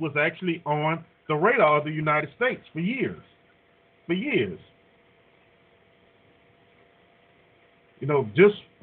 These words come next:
for that. But you have to add, uh, uh, other closest ally in that region,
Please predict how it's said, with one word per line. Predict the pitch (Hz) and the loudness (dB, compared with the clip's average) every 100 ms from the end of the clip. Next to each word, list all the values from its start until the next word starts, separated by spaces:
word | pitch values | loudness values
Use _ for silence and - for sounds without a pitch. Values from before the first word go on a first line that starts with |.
| - - | -6 2
for | 240 139 | 2 2
that. | 113 92 - _ _ _ _ _ _ _ _ _ _ _ _ _ _ _ _ _ _ _ _ _ - | -4 -8 -20 _ _ _ _ _ _ _ _ _ _ _ _ _ _ _ _ _ _ _ _ _ -8
But | 143 175 | -4 -2
you | |
have | 160 175 175 | 0 0 -2
to | |
add, | 131 147 147 147 - _ - | -2 0 2 0 -6 _ -8
uh, | 123 | -4
uh, | 123 127 113 95 98 214 | -2 -2 -4 -2 2 2
other | 202 151 131 - _ - | 2 0 -4 -18 _ -10
closest | 160 170 170 151 135 139 | -2 -2 -2 -8 -8 -4
ally | 143 139 139 135 | -2 0 0 2
in | 131 | 0
that | 135 123 | 0 0
region, | 135 127 147 170 | -2 -2 -2 -2